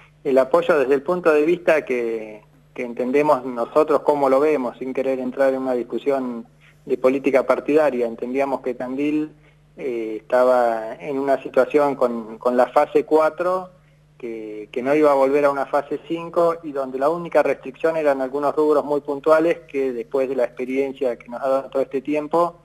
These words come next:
veíamos que no eran focos de contagio o lugares donde se iba a bajar el riesgo de contagio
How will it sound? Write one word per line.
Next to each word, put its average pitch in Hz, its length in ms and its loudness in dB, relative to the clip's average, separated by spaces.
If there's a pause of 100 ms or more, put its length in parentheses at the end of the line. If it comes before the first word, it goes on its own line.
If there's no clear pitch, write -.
(320)
veíamos 139 400 0
que 135 100 -4
no 135 120 -2
eran 117 800 -2
focos 131 320 0
de 123 120 -2
contagio 147 600 2
o 127 60 2
lugares 131 400 0
donde 113 500 -8 (140)
se 135 60 -2
iba 139 180 4
a - 20 4
bajar 135 320 2
el 143 140 2
riesgo 139 400 2
de 127 100 -2
contagio 156 720 0